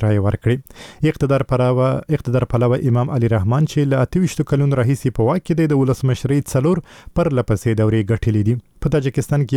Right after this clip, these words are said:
یو انتخابات هم د غربي څارونکو لخوا آزاد او عادلانه نه دي بلل شوي. په هند کې د کورونا وایرس مثبت پیښې نن تر اووه میلیونو واوښتې. د هند روغتیا وزارت په وینا، نن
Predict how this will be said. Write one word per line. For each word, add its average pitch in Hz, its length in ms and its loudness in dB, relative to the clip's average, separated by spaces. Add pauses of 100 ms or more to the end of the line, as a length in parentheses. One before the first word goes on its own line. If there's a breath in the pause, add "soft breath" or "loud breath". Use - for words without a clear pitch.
یو 131 100 2
انتخابات 120 520 0
هم 156 80 2 (480 loud breath)
د 131 100 2
غربي 135 360 0
څارونکو 139 420 2
لخوا 135 260 0 (100)
آزاد 127 380 -2 (220)
او - 20 2 (160)
عادلانه 110 400 2 (140)
نه 147 120 0
دي 104 140 -2
بلل 107 260 -2
شوي. 117 280 0 (960 loud breath)
په 165 120 2
هند 185 160 0
کې 175 140 -2
د - 100 -2
کورونا 151 320 2
وایرس 143 300 2 (160)
مثبت 135 360 -2 (120)
پیښې 135 280 2 (120)
نن 165 100 2 (180)
تر 117 140 2
اووه 156 240 2
میلیونو 120 400 0
واوښتې. 104 720 0
د 104 140 2
هند 113 200 2
روغتیا 113 360 0
وزارت 110 340 0
په 110 160 0
وینا، 117 240 2
نن 117 120 0